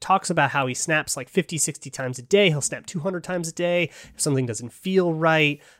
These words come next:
um, that he'll, you know, really, like, hone and work on it and work on his consistency.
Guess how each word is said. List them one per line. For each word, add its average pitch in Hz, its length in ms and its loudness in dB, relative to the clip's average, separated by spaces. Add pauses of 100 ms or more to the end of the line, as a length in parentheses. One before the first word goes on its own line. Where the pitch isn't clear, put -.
um, 123 340 -2
that 123 260 0
he'll, 127 600 0
you 147 140 -8
know, 131 100 -6
really, 147 320 0
like, 123 200 -4
hone 170 380 4
and 131 220 0
work 165 260 0
on 165 240 4
it 160 220 2
and 131 100 -4
work 156 220 -2
on 160 60 -2
his 151 120 0
consistency. 143 960 -4